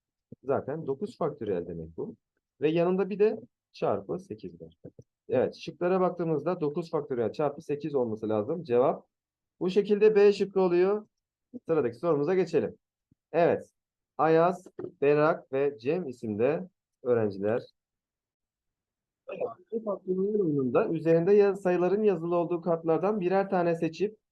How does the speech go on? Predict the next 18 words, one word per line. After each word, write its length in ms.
her 340
biri 260
kendi 420
kartında 560
yazan 380
sayıları 460
çarpacaktır. 760
Buldukları 520
sonuç 320
M 240
faktöriyel 540
gibi 220
bir 200
doğal 220
sayının 240
faktöriyel 400
eşit 420
olan 400